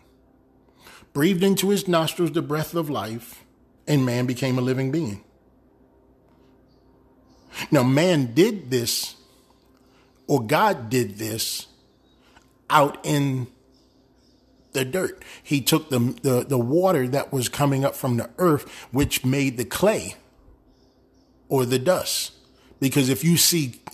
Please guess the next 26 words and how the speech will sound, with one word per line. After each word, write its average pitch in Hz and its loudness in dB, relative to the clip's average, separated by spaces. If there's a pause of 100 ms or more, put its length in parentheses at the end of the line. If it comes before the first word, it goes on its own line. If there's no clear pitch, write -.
uh, 123 0 (160)
uh, 110 -4
red 127 -2
dirt 151 2
clay 151 0 (400)
here 151 4
in 135 0
the 120 -2
South, 127 -2
uh, 110 -6 (440)
we, 131 2
we 131 0
have 120 -2
red 131 -2
dirt 123 -2
clay. 113 -2 (300)
And 131 2
when 135 2
the 123 -2
wind 190 2
blows, 123 2
it, - -6
it 143 0
makes 135 0
it 120 -6
dusty. - -4